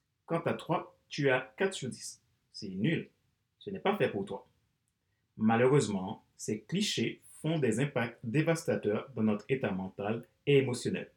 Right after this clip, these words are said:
Toutefois, ils nous font ou pas jeter du lest, nous laisser abattre, tomber dans le fatalisme et le sous-estime de soi. Difficile de vivre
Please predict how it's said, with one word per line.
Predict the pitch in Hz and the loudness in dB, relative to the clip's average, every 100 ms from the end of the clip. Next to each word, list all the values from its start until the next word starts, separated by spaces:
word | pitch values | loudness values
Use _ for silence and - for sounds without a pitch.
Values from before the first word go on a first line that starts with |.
| _ _ _ _ - | _ _ _ _ -8
Toutefois, | 107 - 117 147 - _ _ _ _ _ _ _ - | -8 -2 2 2 -2 _ _ _ _ _ _ _ -2
ils | 139 | 2
nous | 160 | 2
font | 160 165 165 - _ _ _ _ _ - | 2 2 2 -2 _ _ _ _ _ -4
ou | 110 | -4
pas | - 113 - - 110 | 0 0 0 -4 -6
jeter | 117 135 139 | -4 -2 -2
du | 104 | -2
lest, | 92 131 - - _ - | -2 -4 -6 -12 _ -4
nous | 127 | 4
laisser | 139 143 170 170 | 6 6 4 2
abattre, | 139 135 143 - - _ | 0 2 2 0 -10 _
tomber | - 160 147 156 | -2 0 4 2
dans | 117 110 | 2 0
le | 104 | 0
fatalisme | 101 156 151 95 95 107 - _ _ - | 0 0 0 -2 -4 -8 -12 _ _ -4
et | |
le | 117 113 | 0 0
sous-estime | 127 113 110 104 95 98 | -2 -2 -2 -4 -4 -4
de | 92 | -4
soi. | - - - _ _ _ _ _ _ _ _ _ - | -6 -8 -12 _ _ _ _ _ _ _ _ _ -6
Difficile | 110 107 156 226 147 | -2 0 2 2 4
de | 110 | 2
vivre | 101 160 - | 2 0 -2